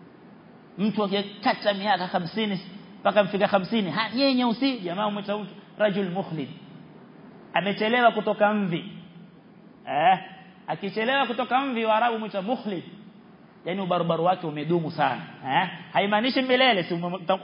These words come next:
mwanzo na mwisho si ataondokewa na ubarubaro. Hadha huwa. Ndio maana mwisho atatoka tu. Wazi? Haya zamani yalikuwa sana mengi yako. Kwa ruwatul hadith kadhaa wamesifiwa na hii.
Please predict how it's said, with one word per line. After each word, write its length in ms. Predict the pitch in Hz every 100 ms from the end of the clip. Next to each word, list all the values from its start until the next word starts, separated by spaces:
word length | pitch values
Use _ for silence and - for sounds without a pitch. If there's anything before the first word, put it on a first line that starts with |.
| 190
mwanzo 240 | 214 220
na 80 | 208
mwisho 180 | 226 220
si 100 | 165
ataondokewa 640 | 160 170 180 185 240 156
na 80 | 165
ubarubaro. 460 | 185 185 220 208 131 - -
Hadha 260 | - 202 143
huwa. 160 | 120 117
Ndio 120 | 156
maana 180 | 143 147
mwisho 220 | 233 269
atatoka 440 | 240 220 247 226 165
tu. 180 | 151 131 - - - - - - - - - - -
Wazi? 400 | 147 139 147 180 - - - - - - - -
Haya 200 | - 226
zamani 360 | 190 190 202 190
yalikuwa 360 | 170 160 175
sana 420 | 147 165 147 131 123
mengi 240 | 143 131 - - -
yako. 320 | 147 131 - - -
Kwa 100 | 147
ruwatul 460 | 135 139 156 - 127
hadith 360 | 131 147 147 -
kadhaa 340 | 143 185 214
wamesifiwa 540 | 180 170 160 160 165
na 80 | 147
hii. 140 | 143